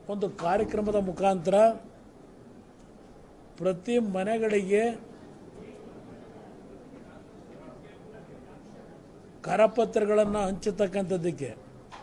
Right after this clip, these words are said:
ಇವತ್ತು ಪಕ್ಷದ ಮುಖಂಡರುಗಳು, ಪಕ್ಷದ ಅಭ್ಯರ್ಥಿಗಳು, ಇಪ್ಪ-, ಇನ್ನೂರ ಇಪ್ಪತ್ನಾಲ್ಕು ಕ್ಷೇತ್ರದ ಜಿಲ್ಲಾ ಘಟಕಗಳಿಂದ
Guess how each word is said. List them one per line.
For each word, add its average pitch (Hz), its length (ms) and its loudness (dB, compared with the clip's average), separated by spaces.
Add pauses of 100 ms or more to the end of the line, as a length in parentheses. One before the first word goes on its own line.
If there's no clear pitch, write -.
(1200)
ಇವತ್ತು 196 260 0
ಪಕ್ಷದ 190 400 -2
ಮುಖಂಡರುಗಳು, 202 840 0
ಪಕ್ಷದ 196 460 -2 (1160)
ಅಭ್ಯರ್ಥಿಗಳು, 202 760 2 (420)
ಇಪ್ಪ-, 165 260 -6
ಇನ್ನೂರ 202 260 -2
ಇಪ್ಪತ್ನಾಲ್ಕು 190 480 -4
ಕ್ಷೇತ್ರದ 185 400 0 (1040)
ಜಿಲ್ಲಾ 196 380 4
ಘಟಕಗಳಿಂದ 190 840 0